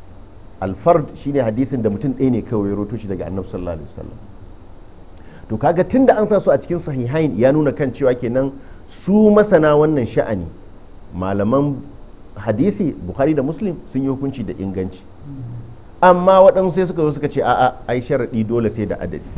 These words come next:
Waɗannan wanda suka ce sai da adadi ba malaman hadisi ba ne.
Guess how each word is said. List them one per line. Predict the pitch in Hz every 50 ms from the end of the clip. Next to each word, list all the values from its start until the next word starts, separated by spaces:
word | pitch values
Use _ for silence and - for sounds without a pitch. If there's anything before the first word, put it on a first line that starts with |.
| - - -
Waɗannan | - 226 233 233 214 208 202 196 185
wanda | 185 180 160 160
suka | - - 156
ce | - 151 139
sai | - 143 139
da | 120 - -
adadi | 120 110 107 90 85 82 - - - - - - 104
ba | 95 95
malaman | 98 101 98 98 101 113 113 107
hadisi | 110 92 87 92 87 - 87 85
ba | 80 82
ne. | 73